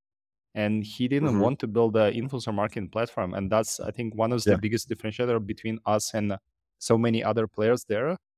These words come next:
Speaker 1: We were always building a marketplace with the vision that how to help media buyers to get higher performance in ads with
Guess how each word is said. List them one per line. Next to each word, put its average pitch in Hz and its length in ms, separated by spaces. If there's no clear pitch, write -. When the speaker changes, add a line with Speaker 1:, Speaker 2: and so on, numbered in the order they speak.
Speaker 1:
We 123 180
were 143 280
always 135 400
building 123 400
a 110 40
marketplace 123 760
with 107 280
the 110 100
vision 131 360
that 117 240
how 120 300
to 135 160
help 113 400
media 127 400
buyers 117 600
to 120 60
get 110 200
higher 110 220
performance 104 600
in 104 120
ads 104 360
with 123 480